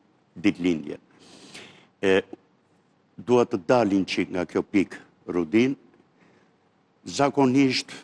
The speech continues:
për vit ri, çoku këmbehen dhurata. Unë vërtet jam dhjetë ditë mbas vitit ri, po përsëri besoj se dhurata nuk e humbet vlerën. Në kuadër të këtij njëqind vjetori,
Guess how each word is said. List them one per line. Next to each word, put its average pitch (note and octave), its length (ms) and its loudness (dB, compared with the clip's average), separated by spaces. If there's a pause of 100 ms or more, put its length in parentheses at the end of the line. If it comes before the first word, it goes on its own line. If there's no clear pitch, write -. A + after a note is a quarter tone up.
(120)
për C3 180 0
vit B2 260 -2
ri, A#2+ 160 2
çoku A2 380 -4
këmbehen G2 600 -2
dhurata. E2+ 480 -2 (1000)
Unë B2 160 4
vërtet C3 400 2
jam G2+ 220 2
dhjetë G#2+ 380 4
ditë F#2+ 300 0
mbas F2+ 280 -4
vitit G2+ 340 -2
ri, C3 160 -4 (840)
po D3 60 -6
përsëri C#3+ 580 0 (460)
besoj A#2+ 440 0
se A2+ 140 -2
dhurata A2+ 500 -4 (100)
nuk B2+ 380 2
e A2+ 80 -6
humbet E2 380 -6
vlerën. D2 440 -10 (1000)
Në A2 160 4
kuadër C3+ 460 2
të - 160 -2
këtij D#3+ 300 0
njëqind A#2+ 400 0
vjetori, F#2 500 0